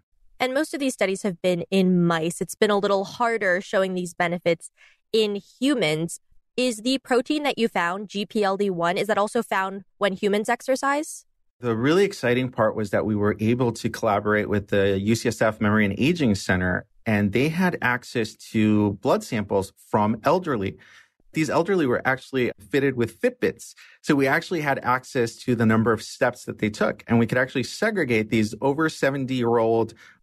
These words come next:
Speaker 2: individuals into people that are active and people that are sedentary. In essence, you know, voluntary exercise versus not. And we looked for this protein again, G P L D one, in their blood.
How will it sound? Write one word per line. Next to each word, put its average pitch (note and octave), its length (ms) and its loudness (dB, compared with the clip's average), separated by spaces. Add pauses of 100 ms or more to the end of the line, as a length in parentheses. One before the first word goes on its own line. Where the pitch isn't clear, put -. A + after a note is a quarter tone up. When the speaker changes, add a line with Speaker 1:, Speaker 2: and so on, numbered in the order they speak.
(120)
Speaker 2:
individuals B2 760 2
into A#2+ 500 0 (160)
people C3+ 320 0
that A2+ 180 2
are G2+ 260 0
active A2 440 -2
and A2 100 -4
people A2+ 240 -2
that G#2 140 0
are - 40 -2
sedentary. G2 680 -2
In A2+ 120 2
essence, A2 340 -2
you A#2 60 0
know, G#2 100 2
voluntary G#2 760 -2
exercise G#2+ 540 -2
versus G#2+ 340 -2
not. F3+ 280 0 (280)
And C#3+ 120 4
we C#3 80 4
looked D3+ 280 2
for G3 140 -2
this E3 160 2
protein E3+ 380 -2
again, G2+ 260 0
G A#2 160 0
P A2+ 140 0
L D#3 100 4
D D3+ 100 -2
one, A2+ 200 2
in G#2+ 80 6
their G2+ 100 4
blood. A2+ 440 0